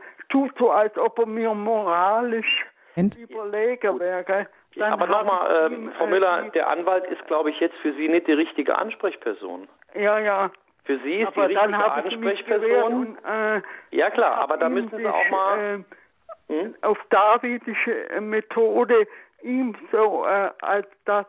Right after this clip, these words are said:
Speaker 3: Ja.
Speaker 1: er, äh,
Speaker 3: Ja.
Speaker 1: die Klage, äh, gegenstandlos fallen lassen soll. Dann hat er geschrieben, dass dieser Fall geht gar nicht. <laughs>
Speaker 3: Ja, ja.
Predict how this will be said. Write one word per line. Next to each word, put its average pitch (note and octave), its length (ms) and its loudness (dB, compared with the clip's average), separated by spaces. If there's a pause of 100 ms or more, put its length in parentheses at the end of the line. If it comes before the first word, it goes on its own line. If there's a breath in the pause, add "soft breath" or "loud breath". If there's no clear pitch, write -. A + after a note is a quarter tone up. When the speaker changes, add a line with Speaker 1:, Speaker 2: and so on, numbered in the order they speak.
Speaker 3:
Ja. A#2 220 -4
Speaker 1:
er, A3 380 -8 (540 soft breath)
äh, G3 80 2
Speaker 3:
Ja. D3+ 280 2
Speaker 1:
die A3 140 -8
Klage, G#3 840 2 (400 soft breath)
äh, G3 260 0
gegenstandlos A3 1120 0 (140)
fallen A#3+ 360 0
lassen G#3+ 500 -2
soll. A#3 260 4 (280 loud breath)
Dann A3 160 -4
hat G#3+ 180 2
er A#3+ 80 2
geschrieben, A3+ 640 -2 (320 loud breath)
dass B3 180 2 (320)
dieser A#3+ 340 0
Fall G3 320 4
geht G#3+ 260 -4
gar G#3+ 300 2
nicht. C#4+ 340 0
<laughs> D#4 1200 0 (680 loud breath)
Speaker 3:
Ja, A#2+ 260 -6 (240)
ja. A2 140 -6